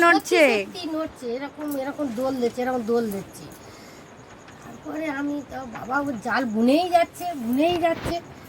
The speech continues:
Speaker 2: তা বলে, "মা, তোর মা তো রুটি ফাইটে দিয়েছে, তা রুটি, রুটি খাবি?" আমি বলি, "হ্যাঁ।" তখন টঙে বসে বসে দুজনে
Speaker 1: হুম।
Speaker 2: এখন রুটি খাচ্ছে। আর রুটি খাওয়া হয়ে গেল, বাবা বলে, "তুই এবার ঘুমা।"
Speaker 1: হুম।
Speaker 2: তারপরে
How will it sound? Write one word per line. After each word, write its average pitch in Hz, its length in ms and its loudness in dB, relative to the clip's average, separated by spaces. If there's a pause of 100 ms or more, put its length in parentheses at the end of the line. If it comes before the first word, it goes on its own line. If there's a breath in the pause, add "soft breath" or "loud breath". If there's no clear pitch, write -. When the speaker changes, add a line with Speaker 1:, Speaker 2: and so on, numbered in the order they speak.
(180)
Speaker 2:
তা 233 80 -10 (160)
বলে, 285 260 0 (480)
"মা, 285 100 4 (580)
তোর 262 120 -4 (100)
মা 208 80 -2 (100)
তো 294 60 -4 (140)
রুটি 220 280 -4
ফাইটে 311 340 2
দিয়েছে, 370 240 0 (140)
তা 226 60 -6 (140)
রুটি, 220 240 -8
রুটি 285 180 -6 (120)
খাবি?" 320 260 2 (680)
আমি 277 140 -10 (120)
বলি, 269 220 -8 (640)
"হ্যাঁ।" 254 220 0 (420)
তখন 277 200 -4 (180)
টঙে 247 320 0
বসে 269 240 -2
বসে 311 240 -4 (180)
দুজনে 226 340 0
Speaker 1:
হুম। 202 180 0
Speaker 2:
এখন 349 200 -8 (120)
রুটি 226 280 -2
খাচ্ছে। 175 320 -10 (720)
আর 214 140 -8
রুটি 202 260 -8
খাওয়া 233 240 -4
হয়ে 254 280 4
গেল, 294 160 0 (480)
বাবা 190 180 -8 (100)
বলে, 269 220 0
"তুই 285 200 2
এবার 254 160 0 (180)
ঘুমা।" 247 320 6 (600)
Speaker 1:
হুম। 240 180 0
Speaker 2:
তারপরে 240 280 -2